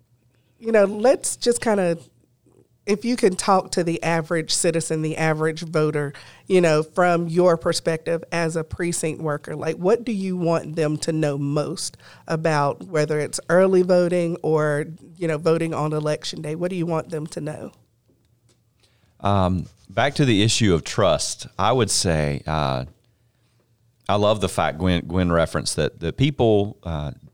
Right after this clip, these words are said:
Speaker 2: don't always know. I didn't un-, until I got i-, involved, but I love, uh, getting questions because, uh, people, there's so much in the air. There's, there's such a divide and, and extreme views on both <laughs> sides, and,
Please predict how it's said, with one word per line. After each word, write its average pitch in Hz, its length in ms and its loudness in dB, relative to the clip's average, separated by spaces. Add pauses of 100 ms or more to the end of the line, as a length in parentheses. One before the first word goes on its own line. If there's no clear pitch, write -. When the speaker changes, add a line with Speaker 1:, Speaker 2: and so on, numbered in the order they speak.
(120)
Speaker 2:
don't 110 260 2
always 117 420 4
know. 131 160 4
I 104 120 4
didn't 139 440 0
un-, 90 200 0
until 107 280 2
I 110 120 4
got 110 300 2
i-, - 40 -6
involved, 92 560 0
but 92 80 2
I 95 180 2
love, 101 520 0
uh, 80 180 0
getting 104 240 0
questions 87 640 -2
because, 78 500 -4
uh, 62 140 -8 (600)
people, 92 400 0 (300)
there's 98 220 2
so 123 120 2
much 123 240 4
in 131 100 6
the 120 140 6
air. 123 400 4
There's, 87 360 0
there's 85 280 0
such - 440 0
a 90 80 0
divide 87 920 0
and, 78 200 0
and 78 220 -2
extreme 95 560 0
views 87 360 2
on 85 180 0
both 90 180 0
<laughs> - 0 -
sides, 98 480 -2
and, 82 180 -2